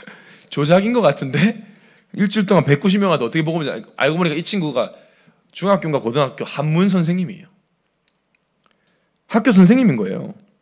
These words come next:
세 가지 저희 교회 온 지 지금 뭐 올해 일월인가 이월에 왔으니까요.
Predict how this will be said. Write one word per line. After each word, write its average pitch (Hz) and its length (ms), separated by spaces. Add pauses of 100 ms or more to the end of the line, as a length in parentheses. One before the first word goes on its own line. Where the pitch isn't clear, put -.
(320)
세 - 140
가지 269 220
저희 185 200
교회 262 100
온 233 160
지 202 120
지금 180 200
뭐 120 580
올해 214 460
일월인가 220 340
이월에 120 240
왔으니까요. - 420